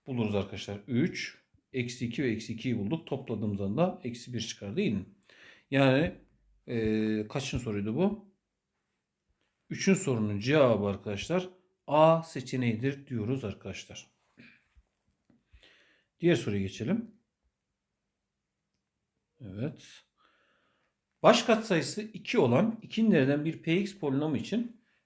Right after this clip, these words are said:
P eksi üç çarpı P üç sıfırmış. Yani bu ikisinden biri kesinlikle sıfır. Ya şu sıfır ya şu sıfır değil mi? P eksi üç çarpı P iki eşit değil sıfır diyor o zaman, e, P eksi üç de sıfırdan farklıdır.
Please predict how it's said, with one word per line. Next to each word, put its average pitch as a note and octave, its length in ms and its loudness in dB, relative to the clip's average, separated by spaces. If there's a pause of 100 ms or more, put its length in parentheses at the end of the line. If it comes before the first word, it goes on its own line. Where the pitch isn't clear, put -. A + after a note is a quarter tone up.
(140)
P F#3 120 2
eksi F#3+ 420 6
üç G#3+ 160 -4
çarpı A#2 340 0
P E3+ 100 0
üç F#3+ 220 2
sıfırmış. - 540 -8
Yani C#3 180 2
bu D#3+ 80 4
ikisinden B2 340 0
biri A#2+ 120 2
kesinlikle F#3 680 -2
sıfır. G2 280 -10
Ya A2+ 180 0
şu A#2+ 180 -4
sıfır C#3 280 -8
ya C3+ 140 2
şu - 140 -6
sıfır F#2+ 320 -14
değil G#3 140 2
mi? F2 180 0 (720)
P F3+ 100 6
eksi G3+ 380 8
üç G#3+ 160 0
çarpı B2+ 360 0
P E3 180 2
iki A3 420 -2
eşit - 320 -8
değil F3 160 2
sıfır C3+ 360 -4
diyor C#3 120 4
o B2 40 2
zaman, A3 420 2 (460)
e, A2 400 0 (100)
P C3+ 80 2
eksi E3+ 580 0
üç G3 340 -2
de G2 140 0
sıfırdan G#2 880 -8
farklıdır. C#3 640 -4